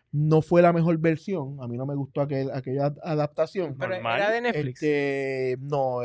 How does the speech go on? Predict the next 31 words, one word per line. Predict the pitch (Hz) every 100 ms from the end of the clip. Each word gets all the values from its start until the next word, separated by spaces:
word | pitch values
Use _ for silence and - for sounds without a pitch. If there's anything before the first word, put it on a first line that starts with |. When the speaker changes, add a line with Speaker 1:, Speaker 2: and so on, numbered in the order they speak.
| 120 127
Speaker 1:
Netflix | 147 143 185
la | 180
tenía, | 185 185 185
pero | 160 135
no | 127
era | 123 131
producida | 135 139 147
por | 135 131
Netflix. | 117 107
Speaker 3:
Por | 139
lo | 131
regular, | 123 120 123
las | 135 139
adaptaciones | 143 131 127 127
de | 143
manga | 143 143
nunca | 135 131
son | 120 135
muy | 127
buenas. | 107 104
Speaker 1:
¿Qué | 208 214
pasa? | 185 151 - 131 -
Que | 175 170
esta | 190 - 220 220
adaptación | 220 208 214 - 208 - 233 214 180 -
agarra | 147 143 147 180
el | 185
ma-, | 180 -
el, | 185 165 175
el, | 165 151 147 143 131
el, | 147 143 123 110